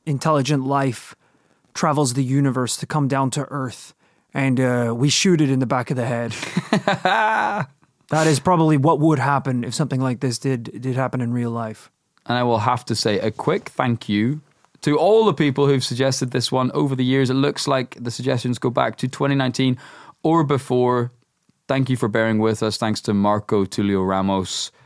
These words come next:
Speaker 2: Richard Goodwill, Douglas Adriano, Sebastian Nistor, Yosana Silva,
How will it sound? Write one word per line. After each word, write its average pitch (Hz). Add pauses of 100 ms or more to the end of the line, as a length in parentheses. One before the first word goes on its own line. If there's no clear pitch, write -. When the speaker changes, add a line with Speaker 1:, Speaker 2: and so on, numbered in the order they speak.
(200)
Speaker 2:
Richard 143
Goodwill, 110 (260)
Douglas 170
Adriano, 135 (460)
Sebastian 117
Nistor, 104 (320)
Yosana 120
Silva, 135